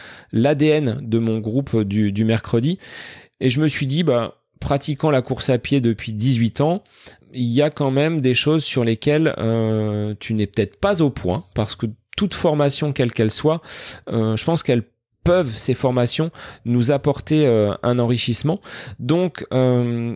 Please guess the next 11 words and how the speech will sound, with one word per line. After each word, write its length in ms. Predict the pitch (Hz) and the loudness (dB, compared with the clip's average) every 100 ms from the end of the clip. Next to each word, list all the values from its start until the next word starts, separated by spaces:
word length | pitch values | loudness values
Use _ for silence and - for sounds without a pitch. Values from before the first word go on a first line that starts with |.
| - | -2
bah, 160 | 117 120 | 0 2
je 100 | 117 | 2
me 140 | 123 | 2
suis, 420 | 123 - 120 135 | 0 -4 -2 0
entre 280 | 139 113 117 | 0 0 -2
guillemets, 520 | 101 101 104 127 147 - | 0 0 0 0 0 0
lancé 600 | 120 139 135 147 185 - | 2 2 2 0 -2 -6
dans 180 | 127 117 | -4 -2
cette 240 | - 113 - | 0 -2 0
formation, 840 | 131 127 123 - - 135 135 123 | 0 2 0 0 -2 0 0 -2
euh, 240 | 110 107 | -4 -2